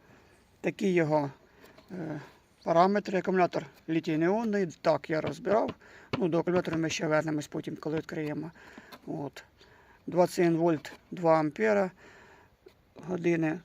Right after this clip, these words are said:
Ну, не знаю, двадцять один вольт, може, і немає там. В вісімнадцять, я думаю, може, є двадцять один, ну,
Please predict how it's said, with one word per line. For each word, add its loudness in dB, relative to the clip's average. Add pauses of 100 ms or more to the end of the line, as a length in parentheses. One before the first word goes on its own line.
(120)
Ну, -6 (120)
не -2
знаю, -2
двадцять 0
один 0
вольт, 0
може, -2
і 0
немає -4
там. -12 (280)
В -6
вісімнадцять, -2
я -6
думаю, -2
може, -4
є -4
двадцять -8
один, -4
ну, -12